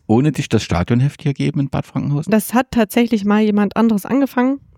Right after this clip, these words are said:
Speaker 2: Das war damals ein ehemaliger Spieler, der hat mir auch das Design dafür geliefert und ich bin eigentlich nur noch die, die das mit Inhalten füllt. Muss jeden Sonntag fertig sein, also jeden Sonntagabend sitzt man dann halt da, macht die Tabelle fertig.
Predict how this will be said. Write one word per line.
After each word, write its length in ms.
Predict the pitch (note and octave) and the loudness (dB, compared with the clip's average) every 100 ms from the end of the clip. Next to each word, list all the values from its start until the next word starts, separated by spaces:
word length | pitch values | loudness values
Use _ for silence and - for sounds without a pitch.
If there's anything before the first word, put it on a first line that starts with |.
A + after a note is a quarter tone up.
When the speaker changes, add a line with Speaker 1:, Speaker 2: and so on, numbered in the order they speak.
| _ | _
Speaker 2:
Das 220 | - G#3 | -2 0
war 100 | G#3 | 2
damals 360 | G#3 G#3 G3+ - | 2 2 2 2
ein 40 | |
ehemaliger 460 | G#3 G#3+ G3+ G3 G3 | 2 4 2 2 2
Spieler, 320 | - C#4+ B3+ | 2 2 4
der 100 | G3+ | 4
hat 140 | G3+ | 2
mir 160 | G#3 G3 | 2 2
auch 80 | G3 | 2
das 220 | G3+ - F#3 | 0 -2 -4
Design 360 | A3 G#3 G#3+ C4 | 0 4 4 4
dafür 280 | A3+ - A#3 | 2 2 2
geliefert 440 | A3+ A#3 C4 A#3 | 4 2 2 2
und 160 | G#3 G3 | 2 2
ich 160 | G#3+ | -2
bin 120 | - F#3+ | 0 2
eigentlich 240 | G3 G3 | 2 2
nur 120 | G#3 | 2
noch 100 | G3 | 2
die, 180 | - G#3+ | 2 0
die 120 | G3+ | 2
das 160 | F#3+ F#3+ | 2 0
mit 120 | F#3+ | 0
Inhalten 380 | G#3 G#3 F3+ F#3+ | 2 2 2 0
füllt. 240 | - A3 - _ _ _ _ _ _ | 2 2 0 _ _ _ _ _ _
Muss 200 | A3 A3 | 2 4
jeden 160 | A3 G3+ | 2 4
Sonntag 280 | G3 G3 F3+ | 4 2 2
fertig 280 | - G3 F#3 | 0 0 2
sein, 320 | G3 G3 F#3+ - | 2 4 0 -2
also 200 | G3 F#3 F3+ | -2 0 -2
jeden 260 | F#3 F3+ | -2 -2
Sonntagabend 840 | D#3+ F3 F3 F3 G3+ F#3+ G3 F#3+ - | -2 -2 -2 -2 0 2 0 -2 -10
sitzt 340 | - G3 - | -12 -12 -2
man 100 | F#3+ | 2
dann 160 | F#3+ G3 | 4 4
halt 200 | G#3 G3+ | 2 2
da, 340 | A3 G#3+ A3+ - | 2 2 0 -4
macht 260 | G3+ - | -4 -2
die 100 | - | -2
Tabelle 380 | G#3 G#3 G#3 G#3 | 0 2 4 2
fertig. 500 | - F#3+ G3 G3 - | 2 0 0 -2 -6